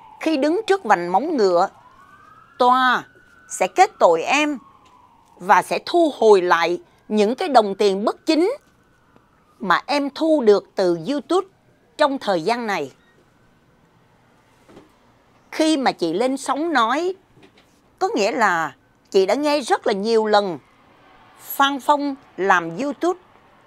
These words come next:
kết tội Thiền Am. Trong khi trước đó,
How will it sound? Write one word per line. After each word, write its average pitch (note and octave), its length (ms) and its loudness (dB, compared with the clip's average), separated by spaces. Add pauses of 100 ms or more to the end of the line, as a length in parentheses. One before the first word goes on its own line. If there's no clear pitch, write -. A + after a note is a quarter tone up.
(220)
kết G#4 260 -4
tội E3 240 0
Thiền D#3 260 -8
Am. G#3+ 340 -6 (2500)
Trong D#4+ 160 2
khi F4 160 0
trước G4+ 260 0
đó, C4+ 440 4